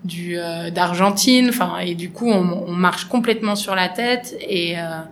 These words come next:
et on n'apporte pas assez de transparence, euh, au consommateur final pour lui dire, bah, vraiment, d'où vient natu-, ta nourriture et, euh, et, euh,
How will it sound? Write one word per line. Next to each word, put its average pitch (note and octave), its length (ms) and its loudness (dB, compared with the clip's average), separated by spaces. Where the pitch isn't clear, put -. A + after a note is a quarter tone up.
et F#3 140 0
on F3 80 -2
n'apporte F3 420 -6
pas A3 140 2
assez G#3 340 -2
de F#3+ 160 -2
transparence, G3+ 1000 -2
euh, F3 160 -6
au F#3+ 140 0
consommateur F#3 680 -4
final G#3 420 -2
pour G#3 140 -8
lui E3 100 -8
dire, G3 200 -6
bah, E3 160 -6
vraiment, F3 420 -2
d'où F#3+ 120 -2
vient G3+ 200 2
natu-, G3 360 0
ta F#3+ 140 -2
nourriture F#3 720 0
et, E3+ 240 0
euh, - 20 -2
et, E3+ 260 0
euh, D#3+ 40 -2